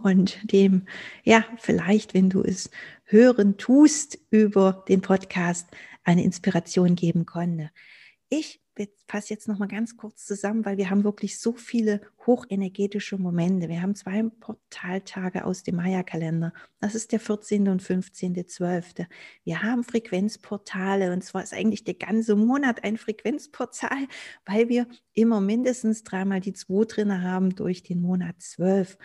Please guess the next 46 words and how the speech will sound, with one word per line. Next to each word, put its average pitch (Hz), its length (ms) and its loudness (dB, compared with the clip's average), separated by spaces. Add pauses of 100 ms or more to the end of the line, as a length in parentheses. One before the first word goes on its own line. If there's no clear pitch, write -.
(460)
Aber 202 520 -2 (260)
wenn 180 240 -4
wir 180 120 -4
vier 214 360 -2
oder 180 160 -8
fünfmal 208 560 -2
die 185 180 -8
zwölf, - 440 -2
zwei 175 300 -8
drin 220 360 2
haben, 180 320 -2
haben 190 160 0
wir 190 100 0
noch 185 220 -4
mal 180 120 -6
ein 185 140 -6
großes 214 480 0
Frequenzportal. - 1000 -14
Ich - 160 -12
habe - 160 -10
euch 180 160 -10
das - 180 -14
auch - 160 -14
alles 170 260 -8
noch 180 140 -6
mal 165 120 -8
aufgeschrieben. 175 760 -4 (420)
Der 190 140 -4
zwölfte - 560 -2
zwölfte 196 580 -2
ist - 160 -12
ein 202 200 -6
zwölf - 380 -4
zu - 140 -16
zwölf 208 460 -2
Tor. - 240 -8
Es - 160 -6
ist - 160 -8
auch 208 120 -2
noch 214 160 4
mal 208 100 4
ein 208 120 2
ganz, 254 380 -6
ganz 214 300 -8
wichtiges - 520 -8
Tor, 208 360 -2